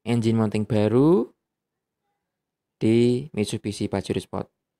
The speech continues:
Nah, ini sudah kita pasang engine mounting baru. Nah, terlihat ya, warnanya hitam. Ini adalah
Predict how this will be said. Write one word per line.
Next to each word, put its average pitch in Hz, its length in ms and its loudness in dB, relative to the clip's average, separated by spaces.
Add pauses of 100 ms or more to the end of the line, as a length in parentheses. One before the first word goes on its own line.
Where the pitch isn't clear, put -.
Nah, 101 80 -8
ini 104 160 -2
sudah 104 260 -6
kita 101 300 -2
pasang 127 560 2 (960)
engine 151 320 0
mounting 139 320 0
baru. 135 480 4 (1120)
Nah, 101 80 -8
terlihat 110 360 2
ya, 107 320 0 (600)
warnanya 107 520 2
hitam. 120 600 -2 (960)
Ini 110 240 -2
adalah 107 480 -2